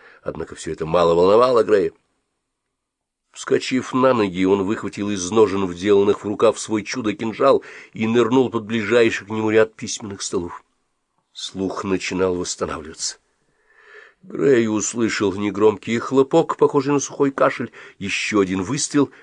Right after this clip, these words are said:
Пуля попала в край стола и отколола от него большую щепку. Грей осторожно пополз на четвереньках,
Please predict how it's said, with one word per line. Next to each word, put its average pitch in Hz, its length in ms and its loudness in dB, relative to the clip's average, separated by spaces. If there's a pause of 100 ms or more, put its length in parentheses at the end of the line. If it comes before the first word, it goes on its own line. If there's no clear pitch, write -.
(340)
Пуля - 200 -14
попала 85 320 -4
в - 80 -20
край 92 260 2
стола 92 340 2
и 92 60 2
отколола 87 420 -2
от 87 100 -8
него 87 220 0 (240)
большую 90 400 -2
щепку. - 460 -10 (840)
Грей 87 380 4
осторожно 87 800 2 (680)
пополз 95 480 -2
на 98 120 2
четвереньках, 98 760 -2